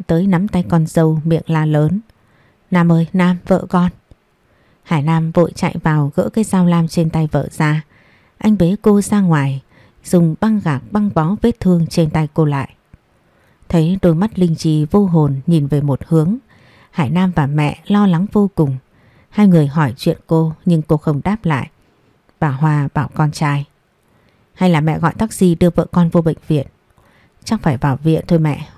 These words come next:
con lo quá." Bà Hoa vội vàng gọi taxi. Hải Nam ngồi đó nhìn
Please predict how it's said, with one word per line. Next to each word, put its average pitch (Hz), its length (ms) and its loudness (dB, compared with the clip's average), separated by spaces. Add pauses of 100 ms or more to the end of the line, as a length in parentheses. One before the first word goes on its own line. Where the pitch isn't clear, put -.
con 156 180 0
lo 151 160 0
quá." 147 340 -4 (1200)
Bà 170 100 -2
Hoa 214 280 0
vội 165 240 2
vàng 151 200 0
gọi 147 160 -2
taxi. 185 540 0 (440)
Hải 151 160 -2
Nam 190 240 0
ngồi 143 180 0
đó 156 360 0
nhìn 156 240 2